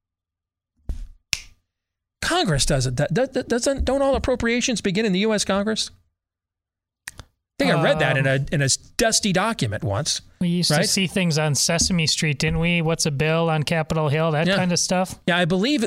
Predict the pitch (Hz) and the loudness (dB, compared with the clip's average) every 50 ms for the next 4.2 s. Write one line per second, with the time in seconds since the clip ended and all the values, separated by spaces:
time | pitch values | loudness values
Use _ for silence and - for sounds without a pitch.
0 | - 185 180 175 208 208 277 302 269 202 - - 233 220 208 - 196 190 196 214 | 0 0 0 0 0 0 0 0 0 -2 0 0 0 0 0 0 0 0 2 0
1 | - 208 180 147 135 156 147 156 156 143 139 135 - 165 170 165 143 135 - 156 | 0 0 0 0 0 0 0 0 0 0 -2 0 0 0 0 0 0 0 0 0
2 | 143 165 220 330 311 262 - 127 110 - 170 170 196 202 190 - - 156 175 180 | 0 -2 -2 -2 -2 -2 -2 -2 -2 -2 -2 -2 -2 -2 -2 -2 -2 -2 -2 0
3 | 160 147 156 165 160 - - 151 165 180 - 160 131 - 113 - - 147 147 170 | 0 0 0 0 0 0 0 -2 -2 -2 -2 -4 -4 -4 -4 -2 -2 0 0 0
4 | 180 185 170 | 0 -2 -4